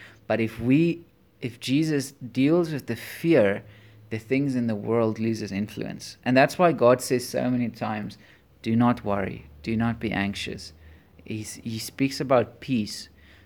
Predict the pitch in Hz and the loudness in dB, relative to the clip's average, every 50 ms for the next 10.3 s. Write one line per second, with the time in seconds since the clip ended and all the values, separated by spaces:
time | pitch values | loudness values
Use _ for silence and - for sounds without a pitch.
0 | _ _ - 120 127 123 135 127 120 117 - - _ - 120 120 113 107 107 104 | _ _ -8 -8 -4 -2 -2 -2 -2 -2 -10 -18 _ 0 0 0 2 4 4 2
1 | 143 160 160 180 175 170 160 156 - - 120 123 113 110 113 117 113 117 113 113 | 2 2 2 0 0 0 -2 -6 -8 -4 -4 -4 -4 -4 -4 -2 0 0 0 0
2 | 117 113 107 101 113 127 147 175 196 196 185 - - - 147 127 104 120 - - | 0 -2 -4 -4 0 4 8 8 8 8 6 2 -6 -6 -4 -4 -4 -4 -6 -8
3 | - - 156 160 175 156 117 101 104 98 - - - _ _ _ _ _ _ _ | -6 -2 0 2 4 4 4 4 2 2 -4 -12 -20 _ _ _ _ _ _ _
4 | _ _ _ _ _ - 110 117 107 - - 107 127 131 131 135 127 127 117 - | _ _ _ _ _ -2 0 0 0 2 2 2 4 4 6 6 4 4 2 0
5 | - 117 120 120 117 113 113 107 110 107 110 110 - - - - 117 110 104 - | -6 -4 -4 -4 -4 -4 -4 -4 -4 -4 -6 -8 -8 -8 -2 2 2 2 2 -2
6 | - 107 110 110 117 123 123 120 120 107 107 110 117 - - 110 - - - - | -8 -10 -6 -2 -2 -2 0 -2 -4 -4 -4 -4 -6 -4 -6 -8 -8 -8 -10 -14
7 | - - - 110 113 113 110 104 - - - - - - - - - 117 110 117 | -18 -8 -4 -2 0 0 0 -2 -4 -10 -20 -20 -20 -20 -20 -10 -10 -8 -4 -2
8 | 120 127 131 127 127 135 127 131 - 110 101 110 110 104 - 120 110 113 117 120 | 0 0 0 0 0 -4 -6 -4 -4 -4 -2 -4 -4 -2 0 2 2 4 2 2
9 | 113 117 - 107 101 - - 87 90 98 95 - 98 95 92 95 - - - - | 0 -2 -8 -10 -10 -8 -8 -6 -6 -6 -6 -6 -8 -8 -6 -6 -6 -6 -6 -6
10 | - - - - 113 | -8 -8 -10 -12 -14